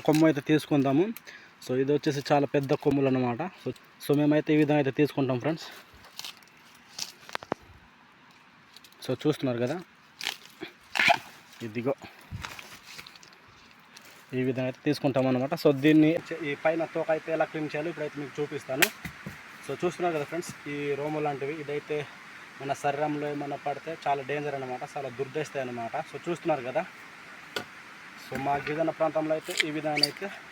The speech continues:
ఈ తొక్కను అయితే తీస్తారన్నమాట. So, చూస్తారు కదా ఫ్రెండ్స్, ఇదిగో ఇలాగా, ఇలాగా ఈ తొక్కను అయితే తీసి పడేస్తారన్నమాట. ఇందులోనైతే కట్ చేసుకోవాలి ఫ్రెండ్స్.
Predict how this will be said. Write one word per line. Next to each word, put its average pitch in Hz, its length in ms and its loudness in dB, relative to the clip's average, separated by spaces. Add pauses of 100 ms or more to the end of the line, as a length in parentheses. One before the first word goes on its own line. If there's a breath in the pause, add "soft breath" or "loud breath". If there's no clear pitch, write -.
ఈ - 140 -6
తొక్కను 151 280 0
అయితే 151 200 -12
తీస్తారన్నమాట. 127 600 -4 (140)
So, 139 140 -12
చూస్తారు 170 300 -6
కదా 127 160 -6
ఫ్రెండ్స్, 160 240 -10 (720)
ఇదిగో 123 220 -8 (2250)
ఇలాగా, 117 280 -8 (1600)
ఇలాగా 123 320 -6
ఈ - 20 -4 (140)
తొక్కను 143 380 -2
అయితే 190 220 -8 (280)
తీసి 139 240 -6
పడేస్తారన్నమాట. 123 640 0 (1300)
ఇందులోనైతే 156 480 -2
కట్ 147 180 0
చేసుకోవాలి 147 400 -2
ఫ్రెండ్స్. 139 240 -8